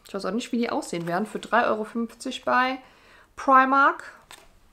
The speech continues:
Hier, wie ist es angezeigt? Sieht man das? So. Ich weiß auch nicht, wie das, wozu ich die benutzen werde, aber Mickey Haarklammern vielleicht auch nur zum Putzen, dass das, äh, dass die Haare mir nicht ins Gesicht fliegen. Und das letzte Teil, was ich mir im Val d'Europe gekauft habe,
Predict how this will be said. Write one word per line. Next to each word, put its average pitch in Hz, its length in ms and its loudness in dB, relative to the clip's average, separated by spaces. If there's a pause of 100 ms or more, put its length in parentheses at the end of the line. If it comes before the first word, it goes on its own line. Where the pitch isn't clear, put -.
(160)
Hier, 185 180 -10
wie 196 60 -8
ist - 180 -10
es - 140 -14
angezeigt? 214 640 -8
Sieht - 260 -16
man 233 120 -6
das? 254 320 -12 (320)
So. 190 300 -16 (1400)
Ich - 80 -20
weiß 170 140 -8
auch 330 60 -4
nicht, 170 120 -8
wie 190 60 -8
das, - 180 -10 (140)
wozu 240 400 -4
ich 240 80 -2
die 233 120 -4
benutzen 247 380 -2
werde, 254 280 2
aber 208 420 2 (800)
Mickey 254 240 0
Haarklammern 214 480 6
vielleicht 202 220 2
auch 202 60 0
nur 196 140 0
zum 190 160 -6
Putzen, 247 320 -4
dass 190 160 -2
das, - 260 -2
äh, 175 180 -2 (140)
dass 180 180 -4
die - 140 -8
Haare 240 200 2
mir 233 140 0
nicht 233 180 -2
ins 220 160 -6
Gesicht 214 340 -2
fliegen. 208 500 -2 (600)
Und 311 140 10
das - 140 6
letzte 269 220 4
Teil, 247 240 6
was 240 140 4
ich - 60 -8
mir 233 80 4
im 226 100 2
Val 214 160 8
d'Europe 220 220 4
gekauft 202 520 2
habe, 185 220 0